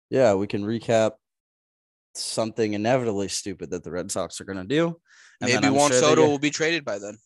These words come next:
Speaker 1: Yeah,
Speaker 2: Who
Speaker 1: and I'm
Speaker 2: knows?
Speaker 1: sure the Yankees will get Juan Soto or
Speaker 2: <laughs>
Speaker 1: some other guy who everybody wants. And then guess what? He'll probably stink. But
Speaker 2: Probably. That's what happened to Joey Gallo, so
Speaker 1: <clears throat> Yeah.
Speaker 2: hopefully they trade him.
Speaker 1: Yeah, there you go.
Speaker 2: All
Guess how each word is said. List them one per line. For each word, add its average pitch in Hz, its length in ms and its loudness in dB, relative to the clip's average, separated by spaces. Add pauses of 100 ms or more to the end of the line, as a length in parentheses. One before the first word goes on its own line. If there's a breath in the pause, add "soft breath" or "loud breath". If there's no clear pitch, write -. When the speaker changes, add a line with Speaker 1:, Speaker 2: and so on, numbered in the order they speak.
Speaker 1:
Yeah, 110 240 -2
Speaker 2:
Who 95 60 -2
Speaker 1:
and 113 80 -4
I'm 139 120 0
Speaker 2:
knows? 117 100 -4
Speaker 1:
sure 135 180 -2
the 135 120 0
Yankees 147 440 -2
will 151 100 -2
get 147 220 0
Juan 120 320 -4
Soto 143 680 -2
or 87 500 -10
Speaker 2:
<laughs> - 80 -14
Speaker 1:
some 131 840 -6 (200)
other 147 240 2
guy 143 600 0
who 98 320 -10
everybody 131 360 -4
wants. 135 640 -6 (540 soft breath)
And 117 120 -6
then 120 240 -2
guess 123 240 0
what? 143 220 2
He'll 110 140 -6
probably 113 240 -6
stink. 120 360 -4 (600)
But - 60 -20
Speaker 2:
Probably. 101 520 -4
That's 104 160 -4
what 123 80 0
happened 113 240 -2
to - 20 -8
Joey 110 180 -2
Gallo, 101 380 -6
so - 220 -14
Speaker 1:
<clears throat> - 480 -6
Yeah. 95 160 -10
Speaker 2:
hopefully 107 260 -6
they 101 60 -4
trade 104 240 -4
him. 98 220 -6 (960)
Speaker 1:
Yeah, 92 180 -20 (240)
there 85 140 -20
you 85 80 -20
go. 95 80 -20
Speaker 2:
All 92 80 -20